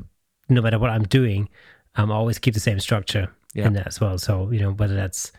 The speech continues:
Speaker 1: you know, the, the raw files, for example, um, then edit files, you know, edit versions of, um, of an image, you know,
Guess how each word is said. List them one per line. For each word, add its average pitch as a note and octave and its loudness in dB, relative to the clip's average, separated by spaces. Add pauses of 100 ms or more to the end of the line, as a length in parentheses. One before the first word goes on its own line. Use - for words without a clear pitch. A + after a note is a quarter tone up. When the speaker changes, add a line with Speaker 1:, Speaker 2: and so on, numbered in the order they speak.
(480)
Speaker 1:
you A#2+ 4
know, G#2+ 2
the, G2 0 (160)
the A#2+ 4
raw A#2 2
files, A2 0
for A2 -2
example, G#2+ 0 (360)
um, G#2 0
then A#2+ 2
edit B2+ 0
files, A#2+ 0 (760)
you - 4
know, A#2 2 (840)
edit A#2+ 0
versions A#2+ 2
of, - -4 (300)
um, A2+ 0
of - -2 (380)
an B2 4
image, A#2 -2 (120)
you A#2 2
know, G#2+ 0